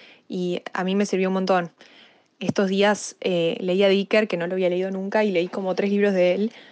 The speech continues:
que tenía dando vueltas en casa, pero no, viste, cuando nunca los lees, siempre los postergás, y me encantó. Así que creo que eso, como tener momentos de equilibrio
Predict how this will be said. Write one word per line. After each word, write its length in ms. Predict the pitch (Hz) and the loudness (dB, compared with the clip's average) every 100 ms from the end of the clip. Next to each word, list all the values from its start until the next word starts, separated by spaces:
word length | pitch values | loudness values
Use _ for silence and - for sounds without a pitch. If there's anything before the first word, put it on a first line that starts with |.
| - _ | -20 _
que 100 | 196 | -4
tenía 260 | 185 190 196 | -4 -2 0
dando 220 | 196 196 | 0 0
vueltas 280 | 196 202 196 | 0 0 -2
en 80 | |
casa, 220 | 185 196 208 | -2 0 0
pero 180 | 175 | 0
no, 140 | 175 190 | 0 0
viste, 180 | 202 208 | 0 0
cuando 220 | 196 180 | -2 0
nunca 300 | 196 208 196 | 0 2 2
los 100 | 185 | 4
lees, 180 | 190 202 | 2 0
siempre 360 | - 202 202 | 0 2 4
los 140 | 196 185 | 2 0
postergás, 500 | 190 202 185 208 240 | -4 2 4 2 2
y 60 | |
me 80 | 196 | -2
encantó. 560 | 175 165 170 196 302 - - - - _ _ _ | -2 -4 2 2 2 -2 -20 -20 -20 _ _ _
Así 300 | - 175 208 | -6 -2 -2
que 580 | 185 220 196 180 170 170 - _ _ | 0 2 4 4 4 0 -8 _ _
creo 200 | - 311 | 0 2
que 100 | 247 | 4
eso, 180 | 202 - | 2 0
como 240 | 190 185 180 | 0 0 2
tener 400 | 196 196 247 240 | 2 4 4 2
momentos 320 | 208 208 233 | 0 0 -2
de 40 | 208 | -4
equilibrio 540 | 208 196 233 302 | -4 -4 -2 0